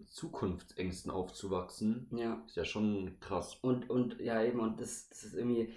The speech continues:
Speaker 2: ich weiß nur nicht, vielleicht ist es auch irgendwie, dass wir grundsätzlich einfach gefühlt sensibel, sensibler geworden sind. Ähm, aber das ist, also keine Ahnung, das kann's ja auch nicht nur sein, also
Speaker 1: Oh, wilde These jetzt von mir. Vielleicht liegt's daran, es wird auch immer gesagt, dass irgendwie Kinder viel behutsamer immer mehr aufgezogen werden.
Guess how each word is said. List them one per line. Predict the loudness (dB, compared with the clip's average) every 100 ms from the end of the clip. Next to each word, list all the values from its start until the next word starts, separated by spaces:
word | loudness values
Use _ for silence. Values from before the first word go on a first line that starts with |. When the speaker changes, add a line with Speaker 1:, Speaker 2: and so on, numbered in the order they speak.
| -12
Speaker 2:
ich | 2
weiß | 6 8
nur | 10
nicht, | 8 6
vielleicht | 4 2 2
ist | -4
es | -4 -2
auch | 0
irgendwie, | 2 2 2
dass | 0 -6
wir | -4
grundsätzlich | -2 0 2 2 0 -2
einfach | -2 0 -2 -4
gefühlt | -8 0 2 2
sensibel, | 2 -2 -2 -2 -4 -4 -2 -2 -4
sensibler | -6 -6 -4 0 2 4
geworden | 4 2 2 2
sind. | 4 2 0 -12 -20 -20 -20 _ _ -2
Ähm, | 6 8 8 4 -4 -14 _ 4
aber | 6 6
das | 4 0
ist, | -2 -4 0
also | 2 2
keine | 2 2
Ahnung, | 4 2
das | 0
kann's | 0 0 2
ja |
auch | 4
nicht | 2 2
nur | 0
sein, | 2 2 2 0
also | 2 2 2
Speaker 1:
Oh, | 0 4
wilde | 6 6 6
These | 4 4 4
jetzt | 0
von | -2
mir. | 0 0 2
Vielleicht | 4 4 2
liegt's | -2
daran, | 0 2 4 2 0 -8
es | 0
wird | 2
auch | 4
immer | 4 4
gesagt, | 4 4
dass | 0
irgendwie | 0 0 0
Kinder | 0 0
viel | 0 0
behutsamer | -2 -2 0 0 2 -2
immer | -2 -2
mehr | 0
aufgezogen | -2 -4 -8 -6 -4 -2
werden. | -2 -4 -6